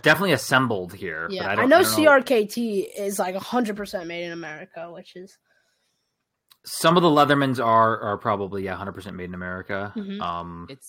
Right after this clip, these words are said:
Speaker 3: saying that the Signal has a fire starter.
Speaker 1: Yes, the Signal
Speaker 3: I am
Speaker 1: does, yes.
Speaker 3: not seeing it.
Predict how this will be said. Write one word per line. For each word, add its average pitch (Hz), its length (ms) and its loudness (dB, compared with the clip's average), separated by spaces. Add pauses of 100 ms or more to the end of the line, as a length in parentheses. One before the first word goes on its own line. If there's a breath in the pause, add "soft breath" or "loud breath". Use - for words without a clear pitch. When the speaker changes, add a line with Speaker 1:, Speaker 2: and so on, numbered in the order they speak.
Speaker 3:
saying 196 280 -16
that 143 180 -14
the 107 120 -18
Signal 110 920 -16 (220)
has 113 260 -14
a 110 60 -20
fire 120 340 -10
starter. 92 640 -18 (240)
Speaker 1:
Yes, 123 400 2
the 135 80 -2
Signal 131 400 0
Speaker 3:
I - 20 0
am 101 80 -2
Speaker 1:
does, 82 300 -10
yes. 78 120 -10
Speaker 3:
not 107 200 -14 (680)
seeing 127 440 -20
it. 71 120 -20